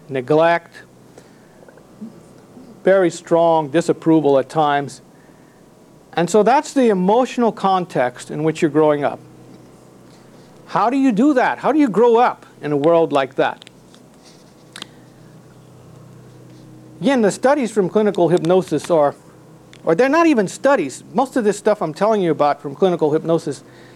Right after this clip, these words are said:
just popped out spontaneously. Uh, we find a way to do it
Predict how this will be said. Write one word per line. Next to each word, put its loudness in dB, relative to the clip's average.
just -4
popped -4
out 0
spontaneously. -6
Uh, 0
we 2
find 0
a 2
way 0
to 0
do 2
it -6